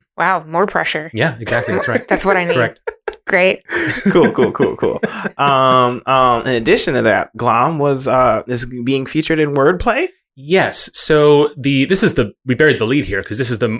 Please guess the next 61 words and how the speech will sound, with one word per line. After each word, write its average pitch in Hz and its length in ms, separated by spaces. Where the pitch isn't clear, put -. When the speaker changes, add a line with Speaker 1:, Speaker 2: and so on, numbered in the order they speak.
Speaker 2:
this - 120
happened, 135 380
like, 101 140
an 104 60
hour 117 220
ago. - 280
Speaker 3:
It 117 140
did. 135 360
Yeah, 127 180
that's 123 160
Speaker 2:
Um, - 60
Speaker 3:
true. 127 180
That 143 180
is 127 160
extremely 123 400
tiring. 110 280
Speaker 1:
<laughs> 165 80
Very 185 220
Speaker 2:
<laughs> - 120
Yeah. 165 240
Speaker 1:
timely. 165 300
Speaker 2:
To 220 80
the 214 60
point 226 180
where 165 100
usually 202 320
when 147 80
something 156 180
timely 151 200
like 135 140
that 120 100
happens, 113 440
uh, 123 120
I 135 80
don't 143 300
think 135 160
about 120 240
ta-, 131 180
talking 131 220
about 113 140
it 104 40
on 101 80
the 98 60
show 101 400
Speaker 3:
Mm. 160 100
Speaker 2:
because 110 240
it's 107 140
not 120 120
gonna 107 140
come 120 80
out 123 120
for - 80
two 110 120
weeks. 95 220
So 113 60
we 104 60
kind 104 160
of 95 120
take 113 160
our 104 80
time 104 340